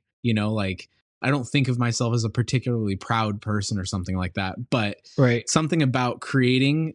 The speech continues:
Speaker 1: demands this, like, sharing with other people and, and allowing them to experience that.
Speaker 2: So that's the, that's the cool twist that, you know, architecture, I guess,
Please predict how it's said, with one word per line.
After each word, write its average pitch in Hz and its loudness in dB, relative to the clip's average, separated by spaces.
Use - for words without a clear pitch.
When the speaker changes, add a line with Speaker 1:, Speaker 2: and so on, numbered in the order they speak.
Speaker 1:
demands 117 2
this, 123 0
like, 98 -2
sharing 110 0
with 117 0
other 110 0
people 107 0
and, 110 2
and 120 0
allowing 117 2
them 113 0
to 110 -2
experience 107 0
that. 90 -8
Speaker 2:
So 180 6
that's 180 6
the, 180 6
that's 180 2
the 208 2
cool 196 6
twist 175 6
that, 143 4
you 151 8
know, 120 6
architecture, 135 4
I 123 6
guess, 120 2